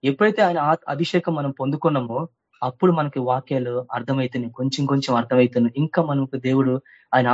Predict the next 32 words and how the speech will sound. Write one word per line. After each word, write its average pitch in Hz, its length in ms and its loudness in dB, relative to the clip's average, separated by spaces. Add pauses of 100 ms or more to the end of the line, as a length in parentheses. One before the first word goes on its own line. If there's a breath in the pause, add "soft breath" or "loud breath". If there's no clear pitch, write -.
ఆత్మల 151 360 2
ద్వారా 127 180 2 (120)
సర్వసత్యంలో 165 720 2
తీసుకొని 123 300 -6
పోతాడు. 117 240 -10
సత్యం 147 300 2
తెలుసుకున్నాము, 147 480 -2 (420)
ఇంకా 190 180 2 (100)
సర్వసత్యంలోకి 185 760 2
మనం 135 200 -4
పోవాలా. 127 280 -2 (400)
కాబట్టి 143 340 -2 (460)
సత్య - 300 2
స్వరూపమైన 170 420 2
ఆత్మ 139 160 -8
వచ్చినప్పుడు 143 260 -6
మిమ్మల్ని 135 260 -2
సర్వసత్యం 165 460 0
నడిపిస్తాడు. 139 460 -6
తర్వాత 139 300 0 (920)
బూది 160 300 4
గంతలకు 151 400 -2
మన 131 100 -2 (100)
సాక్షులుగా 123 380 -2
ఉంటామంట. 117 340 -4 (540)
తర్వాత 143 220 4 (120)
శక్తి 147 320 -2
కూడా 196 160 4
మనకు 139 220 -4
ఉంటది, 113 200 -10 (120)
ఫస్ట్ - 340 -4
పాయింట్. 113 280 -6